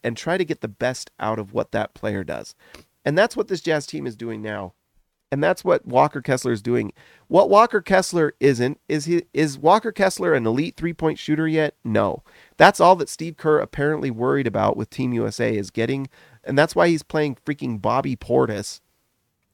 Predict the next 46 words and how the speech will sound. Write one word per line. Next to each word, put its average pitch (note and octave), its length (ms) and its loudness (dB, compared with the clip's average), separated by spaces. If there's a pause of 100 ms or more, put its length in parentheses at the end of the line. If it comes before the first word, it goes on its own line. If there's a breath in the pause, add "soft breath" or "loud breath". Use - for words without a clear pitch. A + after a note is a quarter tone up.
(260)
who C#3 120 0
is A#2 160 2
not C3 240 4
a E3 60 0
good B2 180 0
defensive G2+ 480 -6
player, F#2+ 400 -6 (640 soft breath)
and A#2+ 420 4
all C#3+ 220 8
he's D#3+ 160 0
in D#3 80 -2
there D#3 180 4
is B2+ 100 -2
for B2 120 -10
shooting B2+ 340 -6
threes, G#2+ 320 -8
because G2+ 260 -10
I G#2+ 80 -2
guess B2+ 220 -6
that's B2+ 220 -2
the A2+ 140 -6
only B2+ 220 -2
thing B2 340 -6
that G2+ 220 -2 (680)
matters A2 640 -4
to A2+ 120 -10
Steve A2+ 280 -8
Kerr A2 280 -2
is G2 120 -6
if - 160 -6
your G#2 100 -6
bigs A2 280 -8
can G#2+ 180 -10
shoot - 240 -12
threes. - 380 -10 (420 soft breath)
But D3 200 6
what D3+ 180 6
Walker F3+ 320 6
Kessler D#3 420 2
does D#3+ 380 4
do A2 260 -2
is B2 220 -6
he's A#2 340 -12
got A2 140 -2
elite G#2 380 -4
hands. C3 480 0